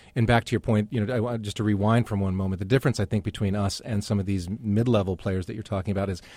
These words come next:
I would not want to be mid-size and be in the general interest space. I think you can be mid-size if you classify twenty-five million as mid-size, which I think is probably right, and be focused on a specific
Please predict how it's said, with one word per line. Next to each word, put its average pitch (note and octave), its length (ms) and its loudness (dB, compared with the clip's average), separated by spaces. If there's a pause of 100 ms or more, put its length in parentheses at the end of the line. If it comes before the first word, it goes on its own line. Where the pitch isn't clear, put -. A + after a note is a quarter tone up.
(180)
I D3+ 140 4
would F#3 160 4
not B2+ 260 0
want A2+ 140 2
to G2 40 0
be G2+ 120 0
mid-size G2 640 0
and F#2 80 -4
be G2+ 100 -2
in F2+ 80 -2
the F2+ 60 -2
general F#2 340 -2
interest G2 320 -4
space. G#2 420 -12 (380)
I B2+ 60 0
think F3 120 2
you E3+ 80 0
can C3 120 -2
be A2+ 160 4
mid-size G2+ 760 2
if F2+ 100 -8
you G2 80 -4
classify F#2+ 560 -4
twenty-five F#2 440 -2
million F#2+ 240 0
as F2 80 -6
mid-size, F#2+ 440 -2
which G2+ 140 -4
I G#2+ 40 -2
think F#2+ 120 -4
is F2+ 80 -8
probably F#2+ 440 -4
right, G#2+ 300 2 (400)
and A#2+ 120 4
be A2 100 4
focused C3 400 0
on G#2+ 100 2
a G2+ 40 0
specific - 580 -6